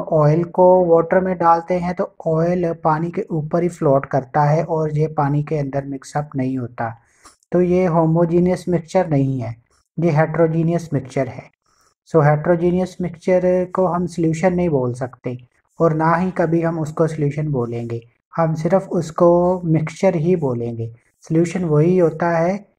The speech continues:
जब आपस में दो चीज़ें अच्छी तरह से mix हो जाएं। और जो salute, अ, क्या होता है? salute देखो, जो कम amount में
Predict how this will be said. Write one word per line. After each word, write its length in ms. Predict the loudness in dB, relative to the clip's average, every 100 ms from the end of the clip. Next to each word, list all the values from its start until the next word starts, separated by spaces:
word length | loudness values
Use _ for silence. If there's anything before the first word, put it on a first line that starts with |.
| _ _
जब 440 | -2 -2 -2 -8 -18 _ -4
आपस 400 | -2 0 -4 -4 -2
में 180 | 0
दो 200 | 2 2
चीज़ें 340 | 2 0 -2 -2
अच्छी 320 | -4 -6 -4
तरह 260 | -4 -4 -4
से 160 | -6
mix 320 | -6 -6 -6 -4
हो 120 | -4
जाएं। 240 | -4 -8 -10 _ _ _ _ _ -2
और 220 | 2 2
जो 520 | 4 4 6 6 2 -2 -12
salute, 520 | -2 2 4 4 0
अ, 60 | -6 -6 -4 -2 -4 0
क्या 140 | 2 2
होता 300 | 0 0 0
है? 180 | 0
salute 420 | -2 -2 0 0 0
देखो, 440 | 0 0 -2 -4 _ _ _ _ -6
जो 300 | 0 4 4 0 -4 0
कम 240 | 2 2
amount 500 | 0 0 2 2 0
में 400 | 0 0 0 -4